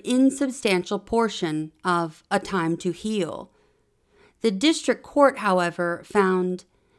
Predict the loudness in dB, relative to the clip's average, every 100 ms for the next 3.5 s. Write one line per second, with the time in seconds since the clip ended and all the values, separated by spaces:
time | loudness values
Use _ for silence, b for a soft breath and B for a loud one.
0 | _ 2 2 2 -6 -20 _ _ -2 2
1 | 2 2 4 4 4 4 0 -2 -20 _
2 | 0 0 4 2 0 -4 -10 -2 2 4
3 | 2 -4 -6 -8 -12